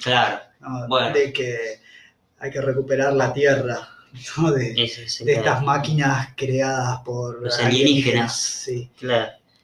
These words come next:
Speaker 2: Y que hay una, una base espacial, ¿no? Que es la organización esta, Georgia, que la, lleva a cabo el proyecto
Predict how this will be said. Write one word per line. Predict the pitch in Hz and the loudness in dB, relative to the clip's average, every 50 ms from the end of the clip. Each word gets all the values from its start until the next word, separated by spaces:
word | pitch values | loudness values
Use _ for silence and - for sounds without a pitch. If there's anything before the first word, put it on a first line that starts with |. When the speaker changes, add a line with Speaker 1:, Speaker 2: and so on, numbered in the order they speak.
| _ _ - | _ _ -6
Speaker 2:
Y | 160 170 170 170 | -4 -4 -2 0
que | 170 165 156 151 156 | 2 4 6 6 6
hay | 151 147 151 | 6 4 4
una, | 151 147 139 135 131 127 127 123 127 123 - - | 2 2 2 2 2 2 0 0 -2 -4 -6 -6
una | 151 147 143 143 | -6 -2 0 0
base | 147 147 147 151 - - 427 - 131 127 127 127 - - | 2 2 6 6 6 6 6 4 0 -2 -6 -8 -8 -8
espacial, | 135 - - 440 - - - 175 165 165 160 156 - | -4 0 0 2 2 2 2 2 4 4 4 2 0
¿no? | - - - - 440 - - - - _ _ _ _ _ _ _ _ _ _ _ _ _ | -2 -4 -2 -2 -2 -2 -4 -10 -14 _ _ _ _ _ _ _ _ _ _ _ _ _
Que | - 143 | -10 -8
es | 123 | -6
la | 147 143 | -4 -2
organización | 143 139 135 131 127 131 127 135 151 143 135 | -2 -2 -2 -4 -6 -8 -8 -6 -4 -4 -4
esta, | 123 - 143 131 | -2 -2 -2 -2
Georgia, | - - 151 147 147 147 147 143 135 | 0 0 2 2 2 2 2 0 0
que | - | 0
la, | 127 - - - _ _ _ - | -2 -8 -12 -16 _ _ _ -16
lleva | - - 143 143 143 | -8 -2 0 2 2
a | 139 | 2
cabo | 143 147 147 143 | 4 4 4 4
el | 143 | 4
proyecto | 151 139 127 - - 151 151 - - 151 - - | 2 0 0 2 0 0 -2 -2 -6 -8 -8 -8